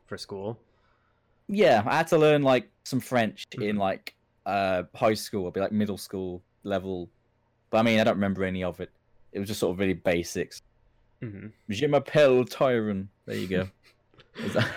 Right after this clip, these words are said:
Speaker 2: but that's about it, really. Um, I never properly studied it
Speaker 1: Yeah.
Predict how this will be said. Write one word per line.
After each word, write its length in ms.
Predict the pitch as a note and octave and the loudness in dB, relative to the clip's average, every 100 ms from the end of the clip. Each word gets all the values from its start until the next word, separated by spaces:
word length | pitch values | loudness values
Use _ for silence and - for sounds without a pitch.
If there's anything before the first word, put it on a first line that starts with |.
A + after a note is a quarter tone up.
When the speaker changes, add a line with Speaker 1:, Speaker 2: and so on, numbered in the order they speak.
| - - G3+ | -12 -14 -8
Speaker 2:
but 140 | G3 | 2
that's 200 | C#3+ C3+ | 4 4
about 240 | B2+ A#2 G#2 | 4 6 4
it, 80 | |
really. 320 | F2 F#2 F#2 G#2 | 4 2 2 0
Um, 460 | F#2+ F#2 F2+ F2+ E2+ - | 0 0 0 -2 -8 -4
I 60 | |
never 320 | G#2 F#2+ F#2 F2+ _ _ _ | -2 2 0 -2 _ _ _
properly 320 | - G2 G2 F2+ | -2 0 0 -6
studied 380 | - F2 F2 | -6 -6 -6
it 100 | F2 - | -8 -10
Speaker 1:
Yeah. 80 | - | -10